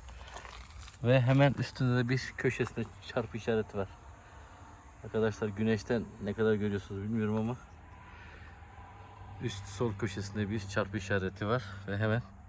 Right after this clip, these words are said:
altında da bu çok güzel olan bir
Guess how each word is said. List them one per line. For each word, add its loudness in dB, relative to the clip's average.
altında 4
da 6
bu 2
çok 2
güzel 6
olan 8
bir 2